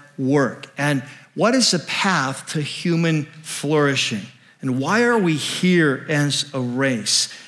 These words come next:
And how do we make those decisions? And we, we see it, we see it rising up in all types of, of topics, don't we? Human sexuality,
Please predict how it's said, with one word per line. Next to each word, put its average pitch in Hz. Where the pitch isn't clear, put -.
And 120
how 175
do 240
we 220
make 196
those 165
decisions? 131
And 160
we, 170
we 190
see 214
it, 156
we 175
see 220
it 175
rising 196
up 180
in 147
all 208
types 202
of, 143
of 135
topics, 156
don't 143
we? 123
Human 185
sexuality, 139